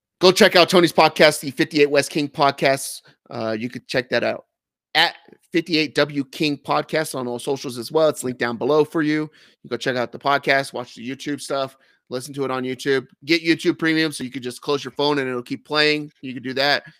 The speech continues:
Um, those watch time hours really help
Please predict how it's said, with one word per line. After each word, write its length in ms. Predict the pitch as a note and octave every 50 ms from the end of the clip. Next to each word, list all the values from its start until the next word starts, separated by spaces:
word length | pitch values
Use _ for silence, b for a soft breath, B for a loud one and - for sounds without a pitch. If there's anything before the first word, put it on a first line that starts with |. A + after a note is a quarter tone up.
| B _ -
Um, 400 | A#2+ A2 A2 A2 A2 G#2+ A#2 - _ _ _ _ _ _ _ _ _ _ _ _ _ B2+
those 260 | B2+ A#2+ A#2+ - -
watch 300 | - A#2+ B2 A#2+ - -
time 240 | - B2+ B2 A#2 -
hours 380 | G#2 C3+ B2+ A#2+ A#2+ B2 - _ _ -
really 340 | C3+ C3+ A2 A#2 A#2 - _
help 280 | - B2 A#2 G#2+ -